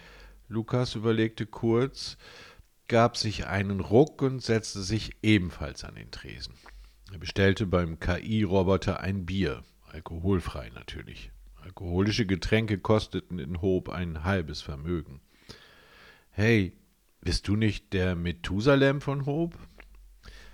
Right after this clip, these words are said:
Eine junge Frau mit rötlichen Haaren, hellblauen Augen und ungefähr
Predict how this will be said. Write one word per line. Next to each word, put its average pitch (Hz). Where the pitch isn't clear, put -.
Eine 113
junge 123
Frau 87
mit 80
rötlichen 110
Haaren, 90
hellblauen 104
Augen 101
und 80
ungefähr 101